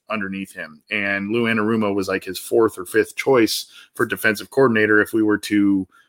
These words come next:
believe the rumor mill that followed him. And I think that that has really handicapped this team. And now, uh,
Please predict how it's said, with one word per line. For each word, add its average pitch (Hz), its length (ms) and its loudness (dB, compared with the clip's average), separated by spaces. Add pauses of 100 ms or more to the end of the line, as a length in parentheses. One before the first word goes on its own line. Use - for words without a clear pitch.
believe 120 420 2
the 107 80 0
rumor 123 340 4
mill 98 400 0 (120)
that 104 120 -4
followed 98 380 0
him. 101 420 -4
And 117 120 0
I 117 100 2
think 135 240 -4
that 127 200 -2
that 151 300 4 (360)
has 117 240 -2
really 117 260 2
handicapped 110 640 -2 (220)
this 107 260 -2
team. 107 460 -6 (160)
And 117 200 0
now, 120 540 4 (1040)
uh, - 60 -4